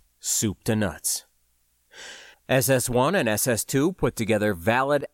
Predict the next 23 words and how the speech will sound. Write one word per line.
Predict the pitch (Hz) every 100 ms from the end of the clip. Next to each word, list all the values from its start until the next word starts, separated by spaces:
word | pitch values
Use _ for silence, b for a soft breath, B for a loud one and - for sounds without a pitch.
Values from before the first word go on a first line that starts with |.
| -
ident | 151 160 120 101
accounts | 104 120 113 170 -
for | 123 107
our | 101 98
mission | 123 156 175 135
leader | 123 123 135 175 _
and | - 160
engineer. | 113 107 123 156 123 78 - _ _ _ B B B B
This | 143 233 -
didn't | 151 131 220 170 160 143
include | 123 - 160 139 107 -
backgrounds | 117 120 - 113 110 120 113
or | 113 113 117
fictitious | - - - 117 139 -
histories | 127 - 104 101 117 123 120
or | 120 123 117
anything | 101 92 104
like | 107 110
that, | 165 143 82 - B B -
just | 247 262 -
their | 277
sensor | 254 - 208 160 123
profiles | - 120 104 - 104 110 123 135